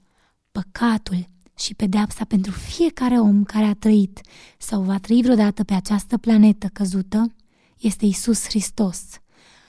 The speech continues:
punctează Goldstein, iar motivul pentru care s-a lăsat frânt sub o durere prea intensă ca să fie măcar imaginată a fost dragostea.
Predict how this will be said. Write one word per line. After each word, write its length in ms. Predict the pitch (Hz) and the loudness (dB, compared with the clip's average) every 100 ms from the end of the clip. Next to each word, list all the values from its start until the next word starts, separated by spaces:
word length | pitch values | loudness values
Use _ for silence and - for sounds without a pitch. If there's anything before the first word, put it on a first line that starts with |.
| _ _ | _ _
punctează 460 | - 214 208 202 214 | -10 -8 -6 -6 -6
Goldstein, 800 | 196 214 196 - - 196 190 190 _ _ _ _ _ | -4 -4 -4 -8 -6 -2 -2 -6 _ _ _ _ _
iar 140 | - 208 | -2 0
motivul 420 | 196 185 233 285 | 0 -2 -2 0
pentru 260 | 262 214 | 2 0
care 200 | 214 240 | 0 0
s-a 140 | 226 226 | 2 0
lăsat 360 | 214 - 240 | 0 0 -4
frânt 380 | - - 240 214 | -4 4 6 6
sub 220 | - 214 | 2 -2
o 80 | 208 | 0
durere 300 | 202 214 226 | 2 2 2
prea 340 | 214 - 240 262 | -2 -2 2 6
intensă 800 | 233 202 196 220 196 185 - 190 190 - - _ | 6 6 4 4 4 0 -8 -8 -10 -20 -20 _
ca 120 | 262 | -4
să 140 | 220 | -2
fie 260 | 240 - 269 | -4 2 4
măcar 440 | 247 247 - 254 | 6 4 2 4
imaginată 800 | 240 220 214 202 202 196 196 233 247 _ _ _ _ _ _ _ _ | 6 6 4 2 0 0 -4 -8 -8 _ _ _ _ _ _ _ _
a 140 | _ | _
fost 640 | 196 - 214 202 - - - _ | -20 -6 -6 -6 -16 -20 -20 _
dragostea. 880 | 226 208 196 180 - - - - | -4 -2 -2 -6 -12 -16 -18 -20